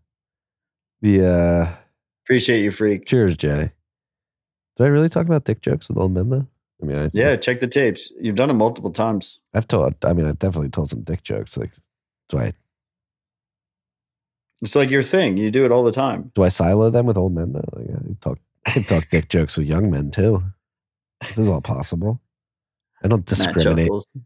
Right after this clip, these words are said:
Speaker 1: I don't discriminate when I s-, tell dick jokes. Speaking of dicks, a person without one, Janet Yellen,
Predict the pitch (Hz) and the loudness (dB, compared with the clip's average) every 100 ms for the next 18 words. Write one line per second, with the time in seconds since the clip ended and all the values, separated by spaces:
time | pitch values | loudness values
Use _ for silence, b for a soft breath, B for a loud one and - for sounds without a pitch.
0 | _ 143 156 85 80 - - 78 73 76 | _ 0 2 0 -4 -4 -6 -4 -2 -2
1 | 73 78 69 76 - _ _ _ _ _ | -2 -4 -6 -8 -16 _ _ _ _ _
2 | _ _ _ _ - - - _ - 85 | _ _ _ _ -16 -16 -16 _ -2 -2
3 | 78 90 80 - 101 120 - - - _ | 0 -4 -4 0 2 2 -2 -16 -18 _
4 | _ _ _ _ _ _ _ _ _ _ | _ _ _ _ _ _ _ _ _ _
5 | _ _ _ _ _ _ _ _ _ _ | _ _ _ _ _ _ _ _ _ _
6 | _ _ _ _ _ _ - 107 107 85 | _ _ _ _ _ _ -2 0 2 0
7 | 76 69 58 - _ _ _ _ _ _ | 0 -4 -6 -16 _ _ _ _ _ _
8 | _ _ _ - 95 107 95 - 90 117 | _ _ _ -18 0 2 2 -2 0 0
9 | 107 92 90 95 98 69 73 82 82 69 | 2 0 2 2 2 0 -4 -4 -4 -2
10 | 82 80 73 | -2 -2 -4